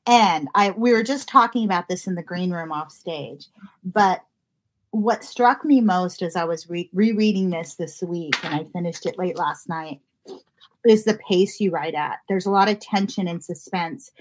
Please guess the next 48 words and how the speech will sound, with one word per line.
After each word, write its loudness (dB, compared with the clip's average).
It's -6
almost 0
like 2
a 4
mystery 2
in 0
some 0
ways -2
in -2
that 0
way, -2
'cause -6
we 2
already, 4
but 0
we 2
already 2
know 2
the 0
ending 2
here, -4
which 0
is 0
what 2
I 2
like 2
about 0
it, -8
'cause -16
it's -10
why 2
I 0
don't -4
like -6
mysteries. -12
But 4
that 8
last 6
line 6
you 4
just -4
said 0
about 4
soon 4
she -2
would 2
find 4
herself 0